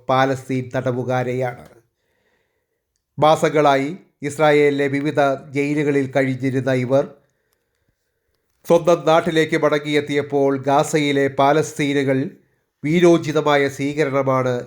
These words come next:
ഇവർക്കൊരുക്കിയത്. മരം കോച്ചുന്ന മഞ്ഞിലും ആഹ്ലാദ പ്രകടനങ്ങൾ നടത്തി അവരുടെ കുടുംബാംഗങ്ങൾ അവരെ എതിരേറ്റു.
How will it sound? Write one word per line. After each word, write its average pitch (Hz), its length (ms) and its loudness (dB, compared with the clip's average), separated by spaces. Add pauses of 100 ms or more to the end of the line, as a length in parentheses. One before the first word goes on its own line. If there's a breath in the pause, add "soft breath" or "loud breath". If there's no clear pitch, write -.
(100)
ഇവർക്കൊരുക്കിയത്. 127 880 -4 (3000)
മരം 143 260 4
കോച്ചുന്ന 143 400 0
മഞ്ഞിലും 139 440 -2 (1600)
ആഹ്ലാദ 156 480 4
പ്രകടനങ്ങൾ 147 760 -2
നടത്തി 135 380 -4 (260)
അവരുടെ 135 340 -2
കുടുംബാംഗങ്ങൾ 131 760 -2 (220)
അവരെ 127 320 -2 (120)
എതിരേറ്റു. 127 640 -4